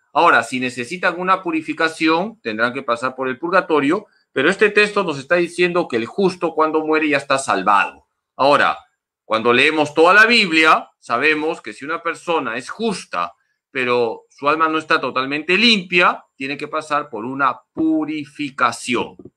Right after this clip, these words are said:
Pero eso ya lo veremos luego cuando vayamos avanzando otros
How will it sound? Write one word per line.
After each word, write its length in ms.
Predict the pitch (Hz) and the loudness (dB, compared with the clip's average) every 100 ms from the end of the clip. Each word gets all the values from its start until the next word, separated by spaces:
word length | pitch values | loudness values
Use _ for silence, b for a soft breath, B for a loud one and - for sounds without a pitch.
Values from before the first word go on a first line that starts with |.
| _ | _
Pero 240 | 214 226 220 | 0 4 4
eso 300 | 208 208 185 | 2 0 2
ya 120 | 151 | 4
lo 120 | 160 | 4
veremos 680 | 156 139 143 143 147 - _ _ _ | 2 2 0 -2 -6 -10 _ _ _
luego 640 | 113 139 160 147 143 151 | -10 0 2 2 0 -4
cuando 560 | - 107 104 98 98 - | -4 -8 -6 -6 -6 -8
vayamos 640 | 113 110 123 127 127 - - | -10 -4 -2 -2 -6 -8 -4
avanzando 920 | 95 92 98 - 117 113 117 120 - _ _ _ | -2 -2 -4 -2 0 0 0 0 -2 _ _ _
otros 720 | 120 120 117 117 117 - - | -2 -2 -2 -2 -2 -6 -18